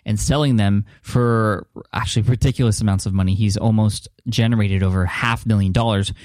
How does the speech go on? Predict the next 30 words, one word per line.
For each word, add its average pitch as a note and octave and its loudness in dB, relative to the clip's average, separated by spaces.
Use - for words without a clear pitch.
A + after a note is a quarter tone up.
through A2+ 0
self-publishing D3 -2
ebooks, - -4
taking D3+ -2
the E3+ 0
information D3 -2
in A2+ 0
his C3+ 0
brain A2 2
about G2 0
web B2+ 0
design B2 0
and - -4
app A#2 -4
design A#2 2
and G2+ -4
putting D3+ 2
it D3+ -2
and A2 -8
packaging B2 -2
it G#2+ -2
into G#2+ 0
an G#2 2
ebook C3 0
and A2 -2
selling A2 0
it G2+ -4
to - -4
his G2 0
audience. - -8